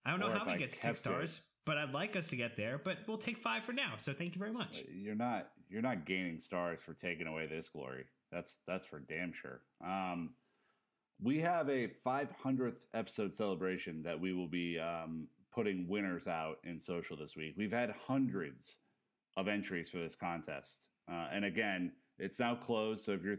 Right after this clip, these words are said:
Speaker 2: if you're, if you're doing the late Sunday, th-, you're just not gonna be counted. We, we gave, we gave about two weeks, to be fair, uh, to enter this contest. But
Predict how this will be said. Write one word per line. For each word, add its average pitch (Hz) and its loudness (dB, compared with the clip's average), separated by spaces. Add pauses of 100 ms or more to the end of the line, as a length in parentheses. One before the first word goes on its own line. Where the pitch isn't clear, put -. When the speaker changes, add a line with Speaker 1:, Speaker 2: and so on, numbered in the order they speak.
Speaker 2:
if 95 -2
you're, 101 0 (200)
if 98 2
you're 104 4
doing 113 4
the 104 6
late 107 2
Sunday, 113 4
th-, 117 -6 (400)
you're 98 0
just 98 0
not 104 4
gonna 95 0
be 90 0
counted. 80 -4 (180)
We, 78 -6
we 90 -2
gave, 90 2 (600)
we 110 2
gave 123 4
about 110 2
two 123 2
weeks, 98 0
to 95 -2
be 85 0
fair, 76 -4 (260)
uh, 80 -4
to 78 -2
enter 82 -4
this 78 -6
contest. 78 -6
But 87 0